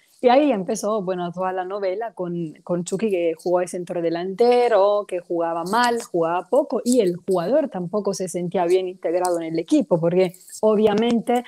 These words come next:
él vino y era el que le iba a quitar el puesto al capitán, y todo el vestuario obviamente iba a respaldar al capitán. Son dinámicas de la vida cotidiana, ¿no? No, no es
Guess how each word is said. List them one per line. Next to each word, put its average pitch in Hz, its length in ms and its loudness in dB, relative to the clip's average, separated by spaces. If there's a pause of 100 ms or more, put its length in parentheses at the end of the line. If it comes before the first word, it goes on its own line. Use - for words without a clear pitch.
(480)
él 220 280 6
vino 240 560 4
y 196 160 2
era 208 340 2
el 190 200 -2
que 190 100 -4
le 180 120 2
iba 202 140 2
a 185 60 -8
quitar 185 300 -6
el 175 160 -2
puesto 208 420 -2
al 175 140 -4
capitán, 180 540 0
y 170 40 0
todo 202 200 2
el 190 120 2
vestuario 185 680 2
obviamente 185 600 0
iba 180 180 2
a - 20 -4
respaldar 170 580 -2
al 165 140 -4
capitán. 180 480 0
Son 247 200 0
dinámicas 208 520 -2
de 180 100 -2
la 175 120 0
vida 185 220 4
cotidiana, 175 720 0
¿no? 185 200 -4
No, 175 260 -2
no 359 120 -4
es - 180 -6